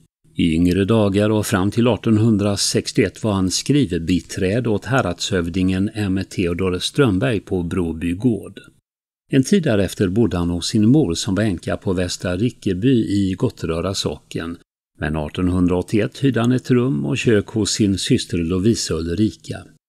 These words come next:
Sannolikt är det hennes barn, August, Erik, Viktor och Lovisa Kristina, som är de tacksamma arvingarna som rest stenen. Särskilt Lovisa Kristina torde ha känt tacksamhet mot morbrodern.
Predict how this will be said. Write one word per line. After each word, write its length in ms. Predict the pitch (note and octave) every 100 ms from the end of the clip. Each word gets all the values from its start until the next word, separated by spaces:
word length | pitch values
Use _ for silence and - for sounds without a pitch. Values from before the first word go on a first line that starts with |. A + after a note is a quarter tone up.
| _ -
Sannolikt 640 | - E2 D#2+ E2+ F2+ -
är 120 | F#2+
det 120 | F2
hennes 440 | F#2 A#2+ F#2+ G#2+ -
barn, 300 | G#2+ A2+ A#2+
August, 560 | A2+ F#2 F#2 A#2+ - -
Erik, 360 | A#2+ G2 G#2 B2
Viktor 520 | G2+ - - A#2 A2+
och 260 | A2+ A2
Lovisa 420 | A2 C3+ B2+ - F#2+
Kristina, 640 | - A2 - C#3+ G2+ G#2+
som 160 | -
är 100 | A2+
de 140 | G2 G2
tacksamma 500 | - A#2+ - F2+ F2
arvingarna 640 | C3 A2 F#2+ G2+ D3 B2+
som 340 | F#2 - G2+ F#2+
rest 540 | F#2 D2+ - - -
stenen. 680 | - - F2 F2+ A#2 F2+ - _ _ _ _ _ -
Särskilt 560 | - G#2+ - E3 -
Lovisa 520 | A#2+ A2+ B2 G#2+ - E2
Kristina 680 | G#2+ F2+ - A#2 G#2 D3 A2
torde 260 | - G#2+
ha 80 | G2+
känt 440 | - G2+ F2 G#2+
tacksamhet 680 | - A2+ - - F2 E2+ -
mot 280 | F#2 E2 -
morbrodern. 800 | A2 F#2 D#2+ F#2 F2 F#2+ F#2